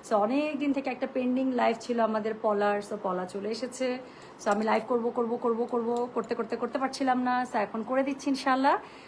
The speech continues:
So, এখন কি হবে বলেন তো? এখন আপনারা ইনশাল্লাহ, ইনশাল্লাহ নিয়ে নেবেন। আচ্ছা, আমি কি ঠিক জায়গা থেকে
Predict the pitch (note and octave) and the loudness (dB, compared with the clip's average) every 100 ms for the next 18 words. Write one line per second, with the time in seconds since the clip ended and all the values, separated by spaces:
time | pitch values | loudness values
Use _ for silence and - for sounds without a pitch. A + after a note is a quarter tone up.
0 | - A#3+ A3 A#3+ B3+ C#4 C#4 C4+ C#4 C#4+ | -4 0 0 0 2 2 4 2 2 2
1 | F4 C5+ F4 - A#3 A3 A3 A3 A#3 B3+ | 2 2 2 0 0 0 0 0 0 -2
2 | A3+ A3 G#3 - A3 A3 A3 G#3+ G#3 F#3+ | -4 -6 -8 -4 -2 0 -2 -2 -4 -4
3 | - F#3+ F#3 F3 D#3+ D3+ D#3+ E3 - D#3+ | -2 0 0 -2 -4 -4 -6 -8 -10 -8
4 | F3+ F#3+ G3+ C4+ A3 B3+ B3 C4 B3+ C4+ | -8 -8 -10 -8 -4 -2 -2 -4 -6 -4
5 | C#4 | -4